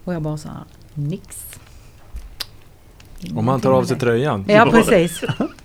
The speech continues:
Speaker 1: Då hade jag inte kunnat göra programmet.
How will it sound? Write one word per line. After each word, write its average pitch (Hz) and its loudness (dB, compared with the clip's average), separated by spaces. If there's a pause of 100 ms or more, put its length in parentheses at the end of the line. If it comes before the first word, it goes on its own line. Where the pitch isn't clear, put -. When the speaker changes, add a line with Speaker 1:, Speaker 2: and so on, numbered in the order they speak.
(760)
Speaker 1:
Då 170 -6
hade 156 0
jag 156 -2
inte 151 -6
kunnat 147 -4
göra 151 -4
programmet. 147 -6